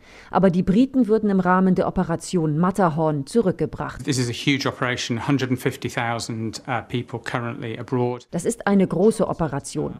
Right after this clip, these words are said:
Speaker 1: Derzeit sind hundertfünfzigtausend Briten im Ausland. Wir haben über vierzig Maschinen gechartert und diese Maschinen sind schon in Position.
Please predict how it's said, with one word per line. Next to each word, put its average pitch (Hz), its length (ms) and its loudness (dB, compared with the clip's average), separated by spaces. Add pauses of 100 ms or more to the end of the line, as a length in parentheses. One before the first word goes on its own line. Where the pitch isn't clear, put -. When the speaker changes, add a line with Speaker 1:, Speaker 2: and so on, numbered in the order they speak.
Speaker 1:
Derzeit 202 320 4
sind 190 160 0
hundertfünfzigtausend 202 880 2
Briten 185 320 2
im 160 100 0
Ausland. 156 520 -2 (200)
Wir 190 140 4
haben 190 160 4
über 202 220 2
vierzig 269 440 0
Maschinen 208 480 4
gechartert 170 640 0
und 180 140 -2
diese 185 160 2
Maschinen 196 500 4
sind 180 160 2
schon 185 180 0
in 175 120 4
Position. 156 580 0